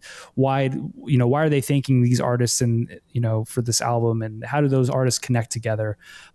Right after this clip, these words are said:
I feel like that level of transparency hasn't ever been there for games. Maybe it has, but the problem is I've never really seen it. I wasn't sure of who was creating these games, right?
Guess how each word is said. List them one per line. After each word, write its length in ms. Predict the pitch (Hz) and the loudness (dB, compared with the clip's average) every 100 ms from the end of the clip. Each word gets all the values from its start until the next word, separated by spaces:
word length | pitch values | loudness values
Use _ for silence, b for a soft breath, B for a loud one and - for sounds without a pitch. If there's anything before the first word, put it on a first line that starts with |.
| - | -8
I 60 | |
feel 180 | 143 175 | -2 2
like 120 | 170 | 2
that 180 | 170 160 | 0 0
level 180 | 151 151 | 0 0
of 80 | 131 | 0
transparency 800 | 143 127 - 143 135 131 120 113 | 0 -2 0 0 2 4 4 2
hasn't 440 | - 131 127 110 - _ - | -2 0 0 -2 -8 _ -6
ever 240 | 131 135 | 0 0
been 200 | 120 127 | 2 2
there 140 | 170 190 | 4 4
for 200 | 214 190 | 2 2
games. 260 | 208 208 | 4 4
Maybe 200 | 185 208 | 4 4
it 60 | 208 | 2
has, 480 | - 196 139 127 151 | 0 2 2 0 -2
but 180 | - 147 | -4 -4
the 40 | 143 | -2
problem 300 | - 170 160 | 0 0 2
is 100 | 143 | 2
I've 220 | 135 139 | 0 2
never 240 | 139 135 | 2 4
really 180 | 131 127 | 4 2
seen 320 | 120 - 147 | 2 2 2
it. 80 | 120 | 2
I 140 | - | 2
wasn't 280 | 135 147 151 | 0 0 -2
sure 240 | - 147 135 | -2 0 2
of 80 | 113 | 2
who 160 | 143 | 4
was 140 | 143 123 | 2 0
creating 460 | - 135 135 127 | 0 2 4 4
these 160 | 113 107 | 2 0
games, 400 | 113 101 98 117 | -2 -2 -4 -4
right? 260 | 113 117 | 0 0